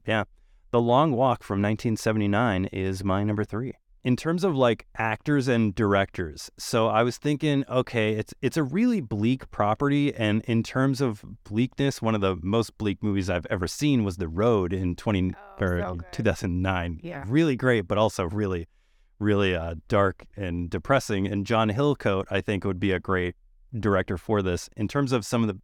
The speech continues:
Speaker 1: the characters, I'll say that the character of Stebbin, when I read it,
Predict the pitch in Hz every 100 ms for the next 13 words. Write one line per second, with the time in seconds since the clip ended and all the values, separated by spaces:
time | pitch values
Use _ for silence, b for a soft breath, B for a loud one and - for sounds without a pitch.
0 | - 101 - 113 113 - 95 90 - _
1 | _ _ _ - 117 110 127 131 135 117
2 | _ - 110 107 107 104 104 - 143 147
3 | 143 101 - - 110 117 151 175 - _
4 | - 101 107 113 131 110 107 123 151